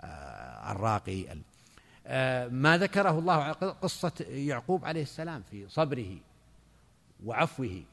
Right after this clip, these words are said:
لما أيضًا قالوا: "استغفر لنا، آه، ذنوبنا". قصة إبراهيم عليه السلام في الكرم وتفاصيله. المقصود أن القرآن حكى لنا طائفة من القصص التي تمثل أخلاق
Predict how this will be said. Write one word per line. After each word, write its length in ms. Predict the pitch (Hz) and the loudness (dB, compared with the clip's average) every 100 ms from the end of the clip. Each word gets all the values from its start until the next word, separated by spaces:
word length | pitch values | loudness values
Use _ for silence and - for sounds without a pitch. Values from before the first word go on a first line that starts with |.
| _ _ _ - | _ _ _ -4
لما 280 | 123 120 120 | -2 0 0
أيضًا 220 | 120 110 | -2 -4
قالوا: 480 | - 120 113 117 113 | 0 2 2 -4 -8
"استغفر 400 | - 131 87 107 | -2 -2 0 -2
لنا، 340 | 117 113 120 - - | 0 -2 -4 -12 -14
آه، 360 | 110 104 104 104 | -6 -4 -2 -2
ذنوبنا". 600 | 107 110 104 110 107 117 - - _ - | -2 -4 -4 -6 -8 -12 -20 -20 _ -4
قصة 260 | 165 175 160 | -2 -2 -4
إبراهيم 400 | 156 156 180 147 | -2 0 0 0
عليه 180 | 151 139 | 0 -2
السلام 380 | - 151 160 | -2 0 0
في 80 | 135 | -2
الكرم 360 | 113 147 151 131 | -4 0 0 -2
وتفاصيله. 640 | 120 117 117 147 143 123 | -4 -6 -4 -2 0 2
المقصود 460 | 151 165 - 202 185 | 4 2 2 2 4
أن 300 | 160 175 170 | 2 0 0
القرآن 560 | 151 143 - 165 170 170 - - | -2 -6 -4 -2 -2 -6 -16 -20
حكى 380 | - 175 175 160 | -2 -2 2 2
لنا 220 | 160 143 | 2 0
طائفة 420 | - 165 160 151 | 2 4 4 0
من 80 | 139 131 | 0 0
القصص 400 | 123 143 151 - | -2 -2 -2 -4
التي 260 | 131 117 123 | -6 -4 -4
تمثل 460 | 120 143 - 107 | -2 -2 -4 -8
أخلاق 340 | 95 123 117 | -8 -6 -6